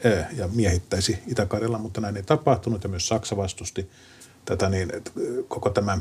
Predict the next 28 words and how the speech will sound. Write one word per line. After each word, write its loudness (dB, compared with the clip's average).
värväyskampanja 2
oikeastaan 0
jo 0
jouduttiin 0
toteuttamaan 2
vähän 2
puoli, 4
puoli 6
salaa. 4
Sinne 2
tuli 8
siis, 2
eh, 0
nuorta 4
porukkaa. 4
Helsingistä 4
tuli 4
jon-, 2
aika 0
paljon 4
henkilöitä 6
esimerkiksi, 2
jotka 0
eivät 2
olleet -2
jostain -2
syystä 0
osallistuneet 0